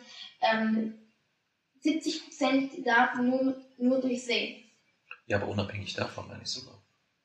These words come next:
Speaker 2: Ich meine, es kommt bestimmt noch eine Phase, da guckst du morgens in den Spiegel, dann würdest du es dir vielleicht wieder anders überlegen. Dann würdest du vielleicht sagen, „Oh mein Gott, ähm, hätte ich mich nur anders entschieden und könnte noch hören“, oder irgendwie sowas.
Speaker 1: Ja.
Speaker 2: Naja, wenn du erstmal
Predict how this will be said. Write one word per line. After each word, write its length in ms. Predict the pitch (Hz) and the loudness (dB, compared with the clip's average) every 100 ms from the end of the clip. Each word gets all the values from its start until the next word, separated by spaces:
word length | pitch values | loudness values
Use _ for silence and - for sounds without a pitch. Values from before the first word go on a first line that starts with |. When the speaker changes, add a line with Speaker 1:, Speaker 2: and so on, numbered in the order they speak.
| _ | _
Speaker 2:
Ich 100 | - | -2
meine, 140 | 113 101 | 2 2
es 100 | - | 2
kommt 200 | 104 101 | 0 0
bestimmt 280 | 104 113 | 0 0
noch 140 | 110 120 | -2 -6
eine 80 | 104 | -6
Phase, 300 | - 104 113 | -4 -4 -4
da 80 | 107 | -6
guckst 260 | 110 101 | -8 -8
du 60 | 101 | -6
morgens 320 | 95 92 - | -8 -8 -10
in 80 | - | -8
den 40 | |
Spiegel, 540 | - 104 104 92 - - _ _ _ | -4 -2 -2 -2 -4 -8 _ _ _
dann 200 | - 95 | -2 -2
würdest 240 | 101 95 - | -2 -2 -4
du 40 | |
es 80 | 101 | -6
dir 100 | - | -8
vielleicht 260 | 95 - - | -10 -12 -10
wieder 180 | - 101 | -8 -8
anders 240 | 98 - | -6 -8
überlegen. 400 | - - - - _ _ | -8 -16 -20 -20 _ _
Dann 160 | 98 | -14
würdest 220 | 92 92 - | -10 -8 -8
du 20 | |
vielleicht 240 | 98 98 | -8 -10
sagen, 160 | 87 80 | -10 -12
„Oh 140 | - | -16
mein 180 | 90 85 | -18 -18
Gott, 460 | - 82 - - - | -8 -8 -8 -12 -14
ähm, 320 | - - - - | -16 -16 -20 -20
hätte 140 | - 98 | -18 -16
ich 80 | |
mich 120 | 95 101 | -14 -12
nur 120 | - | -10
anders 200 | 95 98 | -10 -8
entschieden 340 | - 92 87 | -8 -8 -10
und 60 | - | -14
könnte 240 | 95 87 | -12 -10
noch 200 | - - | -10 -4
hören“, 300 | 117 113 98 | -2 -2 -2
oder 220 | - - | -8 -8
irgendwie 240 | - - - | -10 -12 -20
sowas. 260 | - - | -20 -12
Speaker 1:
Ja. 320 | 254 233 226 226 _ _ _ _ _ _ - | -10 -8 -8 -10 _ _ _ _ _ _ -12
Speaker 2:
Naja, 220 | - 104 | -8 -6
wenn 100 | 101 | -8
du 80 | 98 | -6
erstmal 400 | - - - | -6 -6 -10